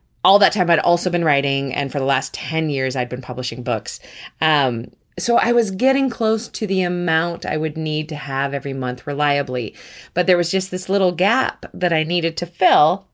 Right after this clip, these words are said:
Um, and I thought, boy, if I could make a thousand dollars a month reliably,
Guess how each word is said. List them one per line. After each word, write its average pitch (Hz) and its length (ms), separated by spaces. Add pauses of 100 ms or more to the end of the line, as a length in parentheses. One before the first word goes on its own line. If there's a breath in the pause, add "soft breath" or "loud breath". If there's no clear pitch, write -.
(300)
Um, 185 320
and 185 160
I 185 60
thought, 190 220
boy, 220 160
if 202 100
I 202 80
could 180 180
make 185 460 (580 soft breath)
a 175 100
thousand 160 400
dollars 135 520
a 147 80
month 127 480 (140)
reliably, 156 1200